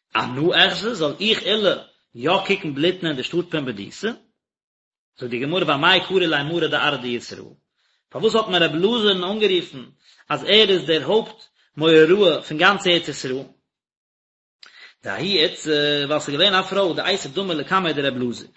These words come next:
זי האט געברענגט, א מרת דם, פאר רב אלעזר, האוה יוסף רב עמא קמא. רב עמא איז פינק געזיצן דארט, פאר רב אלעזר. ארחי, רב אלעזר האט געשמעקט, דער בליט. אמר האט ער געזאגט צו דער פרוי, היי דם חמד הי. דאס קומט פון דעם, וואו דו האסט געגליסט.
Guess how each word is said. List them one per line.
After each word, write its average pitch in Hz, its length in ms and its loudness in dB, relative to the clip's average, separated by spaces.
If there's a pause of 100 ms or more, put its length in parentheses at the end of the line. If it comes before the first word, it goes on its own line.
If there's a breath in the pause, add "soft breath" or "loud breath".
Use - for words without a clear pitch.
(300)
זי 156 40 -8
האט 156 80 -8
געברענגט, 208 340 -2
א 180 80 2
מרת 190 360 4
דם, 180 320 2
פאר 165 220 -2
רב 143 120 -4
אלעזר, 160 380 -6 (520 loud breath)
האוה 113 180 -6
יוסף 190 380 -4
רב 160 180 2 (120)
עמא 175 280 0
קמא. 143 380 -4 (160)
רב 165 200 -4
עמא 214 220 4
איז 185 120 -4
פינק 208 200 -4
געזיצן 185 400 -4
דארט, 165 240 -4
פאר 156 240 4
רב 143 120 2
אלעזר. 131 260 -8 (800)
ארחי, 147 460 0 (400)
רב 135 120 -2
אלעזר 202 280 -2
האט 160 140 -2
געשמעקט, 175 480 -2
דער 135 120 -4
בליט. 117 200 -12 (640)
אמר 233 260 4
האט 190 160 4
ער 175 60 2
געזאגט 175 220 -4
צו 180 100 -8
דער 156 160 -2
פרוי, 175 300 0 (220)
היי 175 340 6
דם 151 220 -2
חמד 127 400 -6
הי. 110 140 -12 (680)
דאס 151 260 -8
קומט 220 280 0
פון 160 180 -8
דעם, 185 240 2
וואו 156 120 -6
דו 165 140 2
האסט 143 140 -2
געגליסט. 139 600 -2